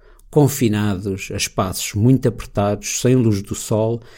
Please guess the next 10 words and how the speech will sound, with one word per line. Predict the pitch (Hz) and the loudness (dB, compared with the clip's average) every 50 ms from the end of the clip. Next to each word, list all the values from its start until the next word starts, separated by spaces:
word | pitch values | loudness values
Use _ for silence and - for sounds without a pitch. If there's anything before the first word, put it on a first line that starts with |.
| - - _ - | -20 -14 _ -4
e | 117 | 0
sem | - - - 127 110 | 0 4 4 4 4
poderem | 113 - 110 104 107 104 104 104 104 101 | 2 0 0 4 6 6 6 6 2 0
conviver | 101 - 107 98 90 92 95 90 87 92 92 92 90 | 0 0 0 0 0 0 -2 -2 -2 0 -2 -2 -4
com | - - - 92 87 87 90 92 - - | -6 -8 -4 -2 -2 -2 -2 -4 -6 -8
os | 95 90 - - | -8 -8 -6 -6
outros | 87 - - - - - | -8 -6 -8 -8 -6 -4
animais, | 90 85 82 82 78 78 80 85 85 82 - - - - - - - _ _ _ _ - | -4 -4 -2 -4 -4 -4 -4 -6 -6 -8 -10 -12 -12 -18 -20 -20 -20 _ _ _ _ -10
muitas | 95 95 90 80 - 87 76 | -6 -6 -4 -2 -2 -4 -4
vezes | - 95 92 92 92 90 - - - | -2 -2 -2 -2 -2 -4 -6 -10 -10